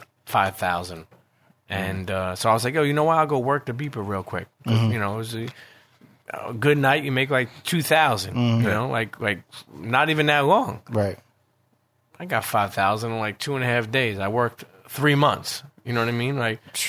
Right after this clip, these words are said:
Speaker 1: like, you know, it, it, it, I should have stopped, you
Speaker 3: Right.
Speaker 1: know, and, and,
Speaker 3: Mm.
Speaker 1: and, you know, a-, a-, and I guess what m-, ma-, what kept me on the straight road is my daughter, because I think there's a lot of us as guys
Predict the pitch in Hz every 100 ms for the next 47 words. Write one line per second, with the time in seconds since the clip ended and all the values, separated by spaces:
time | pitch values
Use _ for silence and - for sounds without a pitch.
0 | - - - 117 117 147 139 123 - 143
1 | 139 113 - 131 127 - - - _ _
2 | - 120 - 147 120 - 175 117 - -
3 | 113 110 123 113 113 110 95 110 110 _
4 | _ _ _ _ 190 196 190 208 - 135
5 | - 147 131 147 147 156 - - - -
6 | _ _ _ 123 127 185 214 202 196 -
7 | 151 156 - 156 131 156 151 147 143 214
8 | 214 175 165 139 - 147 135 131 117 110
9 | 110 101 113 98 90 _ - 117 131 117
10 | - _ _ 113 156 170 147 120 117 127
11 | 127 120 117 104 101 98 123 139 120 113
12 | 107